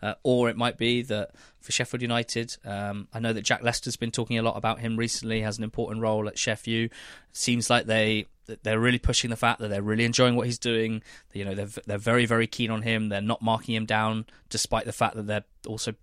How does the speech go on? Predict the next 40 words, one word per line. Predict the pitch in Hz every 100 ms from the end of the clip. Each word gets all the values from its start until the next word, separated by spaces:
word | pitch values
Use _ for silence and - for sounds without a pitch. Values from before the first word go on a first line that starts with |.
| -
not | 110 -
really | 110 107
playing | - 117 113 113
him | 113 110
very | 113 113
much, | 117 - - - - -
uh, | 107 110 113
and | 110
that, | 110 - -
you | 110
know, | 98
they've | 104
got | - -
high | 113 110
hopes | 117 -
for | - 104
him, | 104
and, | 104 -
and | 110
maybe | 117 113
that | 110 107
means | 110 104
they |
wanna | 107 104
keep | - 107
him | 104
in | 101
the | 98
building | 104 95 92 -
for | 104
the, | 98 -
for | 110
the | 98
next | - -
six | - -
months | 101 -
and | 95
have | 110 101
him | 104 101 - - -
experience, | 113 113 - 135 135 117 104 -